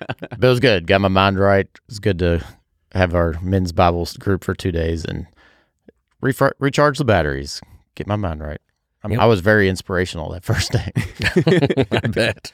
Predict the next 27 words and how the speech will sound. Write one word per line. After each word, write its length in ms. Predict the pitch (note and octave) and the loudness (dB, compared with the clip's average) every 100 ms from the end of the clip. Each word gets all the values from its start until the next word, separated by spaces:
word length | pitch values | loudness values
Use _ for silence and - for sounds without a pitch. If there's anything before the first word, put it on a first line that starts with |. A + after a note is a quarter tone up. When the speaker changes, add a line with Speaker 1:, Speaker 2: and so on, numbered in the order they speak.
| _ _ _ _ _ _ - - - | _ _ _ _ _ _ -16 -14 -2
Speaker 2:
The, 280 | A2+ G#2 - - - _ | 0 0 -2 -8 -20 _
uh, 140 | A2 B2+ | 0 2
but 160 | C3+ | 2
you, 220 | C#3 D3 C#3+ | 4 4 4
and 80 | |
you 100 | C3+ | 2
took 160 | C3+ C3+ | 2 2
a 80 | F3+ | 2
trip 160 | - - | 2 -2
before. 200 | - - | -2 -2
You, 160 | D3 | -2
we 120 | F#3+ | 0
haven't 140 | F#3+ C#3 | 0 2
had 140 | C#3 | 2
you 80 | B2+ | 2
on 160 | F#3 B2 | 2 0
since 300 | G#2 F#2 G2 | -2 -4 -2
your, 220 | F#2 E2+ | -2 -2
your 160 | F#2+ | -2
trip 160 | - - | -2 -4
before 280 | - C#3+ D#3 | -4 0 0
that 180 | F#2 E2+ | 0 -2
too, 180 | D#3+ A2+ | -2 0
right? 260 | G2 C3 - _ _ _ _ _ _ | -2 -4 -10 _ _ _ _ _ _
Speaker 1:
Yeah, 180 | D2+ A#2 | -2 0
maybe 240 | E2+ F#2+ | 0 -2
not. 260 | F2+ G#2+ | -2 -4